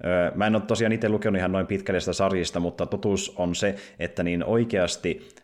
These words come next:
ö, sariksissa niin Homelanderilla oli tämmönen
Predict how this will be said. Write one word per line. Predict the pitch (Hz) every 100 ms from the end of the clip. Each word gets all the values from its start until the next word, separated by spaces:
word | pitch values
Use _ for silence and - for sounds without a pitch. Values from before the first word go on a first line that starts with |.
| 85 90
ö, |
sariksissa | 85 98 95 90 -
niin | 87 85 85 78 -
Homelanderilla | 101 107 104 95 92 87
oli | 82 90 85
tämmönen | 92 90 90 90 85